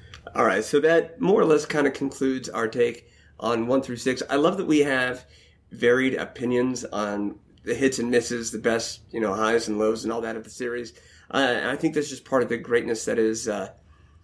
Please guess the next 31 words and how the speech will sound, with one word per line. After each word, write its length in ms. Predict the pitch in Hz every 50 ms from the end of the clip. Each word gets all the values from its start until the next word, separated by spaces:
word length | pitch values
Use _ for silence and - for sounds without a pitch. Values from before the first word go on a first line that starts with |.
| - - _
you 100 | - 120
know, 280 | 113 101 98 95 - - _ _ _ _ _
the 80 | - 113
four, 600 | - - - 139 135 135 131 120 117 - - - -
four 200 | - 156 151 147
different 260 | 139 135 135 123 107
personalities 760 | 127 123 120 - - 123 120 120 123 123 120 127 110 107 -
here. 320 | 110 101 92 95 - - - - - - - - - _
Uh, 200 | - 95 98 95
but 180 | - - - -
thank 220 | 143 147 143 147 -
you 60 | 131
guys 200 | 131 127 127 123
for 120 | - 123
being 240 | 113 127 117 110 113
civil 440 | 113 - 160 156 139 139 135 131 - - - - - _ -
and 200 | - 127 113 117
not 340 | 123 120 117 - - - - _ - - _ _ _ _ _ _ _ _ _ -
hating 320 | - 139 131 123 120 120
me 100 | 117 117
so 160 | 117 - 120 113
much 160 | 110 110 -
for 140 | - - 113
not 260 | 113 110 104 - 107
loving 300 | 113 110 113 104 101 110
three 260 | - - 123 113 107
as 140 | 95 - 117
much 180 | 110 107 -
as 100 | 101 101 113
you 80 | 95 85
guys. 340 | - 71 67 67 - -